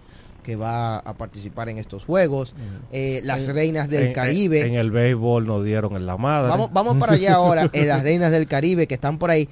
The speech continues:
Speaker 1: que déjame decirte, Raymond, concerniente a las Reinas del Caribe, que de hecho son las favoritas, ¿verdad?,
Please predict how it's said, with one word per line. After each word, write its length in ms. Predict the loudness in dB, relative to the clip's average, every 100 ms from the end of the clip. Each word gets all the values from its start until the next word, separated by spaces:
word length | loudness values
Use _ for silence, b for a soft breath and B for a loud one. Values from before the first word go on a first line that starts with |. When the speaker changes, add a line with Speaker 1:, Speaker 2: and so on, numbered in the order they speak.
| B B
Speaker 1:
que 120 | 2
déjame 280 | 4 6 8
decirte, 600 | 6 6 2 2 2 0
Raymond, 460 | 2 0 0 -6 -12 B B B -8
concerniente 500 | -4 -2 0 -2 0
a 40 | 2
las 120 | 2
Reinas 280 | 2 0 0
del 120 | 0
Caribe, 360 | 0 0 0 -2
que 120 | -4
de 100 | -6
hecho 160 | -8 -12
son 220 | -10 -6
las 160 | -6 -4
favoritas, 680 | -4 -4 -6 -8 -10 -12 -12
¿verdad?, 340 | -10 -8 -10